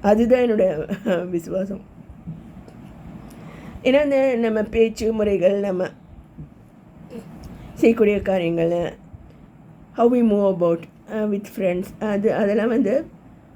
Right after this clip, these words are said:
அ, வித்தியாசமா இருக்குது. அது முன்னாடியே பல வீடியோஸ்ல நான் சொல்-, சொல்லியிருக்கேன். நம்ம சாட்சி அப்படின்னு அந்த உலகம் நம்மளை பார்க்கும் போதே அது சொல்றாங்க அவங்க.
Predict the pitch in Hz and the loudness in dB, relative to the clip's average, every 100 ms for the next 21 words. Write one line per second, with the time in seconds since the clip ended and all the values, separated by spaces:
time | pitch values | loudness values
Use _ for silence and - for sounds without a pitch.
0 | - - 277 285 302 294 277 277 277 240 | -12 -2 0 2 4 4 4 0 0 0
1 | 226 196 175 180 185 190 208 208 214 208 | -2 -2 0 0 -2 -2 0 0 0 0
2 | 185 185 190 190 190 214 208 175 165 202 | 0 0 0 -2 -4 -6 -6 -6 -8 -8
3 | 196 185 - - - - - - - 196 | -8 -8 -12 -20 -20 -20 -20 -20 -4 2
4 | 185 165 180 170 156 175 185 208 - 262 | 2 2 0 0 0 0 0 0 0 0
5 | 220 180 180 180 175 175 190 - - - | 2 0 -2 -2 -2 -4 -6 -12 -20 -14
6 | - 226 226 269 240 202 175 - 185 - | -4 2 4 4 2 2 0 0 -2 0
7 | 233 233 233 196 - 330 359 208 190 165 | 0 2 2 0 -2 -4 -2 0 0 -2
8 | - 190 170 190 160 165 - 202 | -2 -4 0 -2 -2 -4 -4 -8